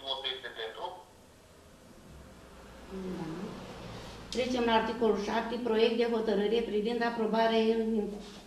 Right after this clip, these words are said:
Speaker 2: înființării organigramei și numărul de personal al serviciului voluntar pentru situații de urgență,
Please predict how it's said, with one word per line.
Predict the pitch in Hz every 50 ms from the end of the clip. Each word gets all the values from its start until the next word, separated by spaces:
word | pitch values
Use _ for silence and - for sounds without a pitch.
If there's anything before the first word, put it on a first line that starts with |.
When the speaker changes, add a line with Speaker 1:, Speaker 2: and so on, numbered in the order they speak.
| - - - - - - - - - - - 190
Speaker 2:
înființării | 196 208 220 226 220 226 247 247 247 247 226
organigramei | 214 214 226 226 220 214 226 226 240 233 226 226 233 226 -
și | 214 220 233
numărul | 233 226 226 220 220 208 208
de | 214 202 226
personal | 220 208 - 226 220 220 226 233 226 220 208 214
al | 214 208 - - - - - -
serviciului | 208 208 214 240 - 247 233 220 202 196 208
voluntar | 202 202 202 196 208 240 240 240 - 226
pentru | 214 220 220 208 202 -
situații | - 220 226 226 226 226 220 196 202
de | 202 196
urgență, | 196 190 214 226 233 190 - 220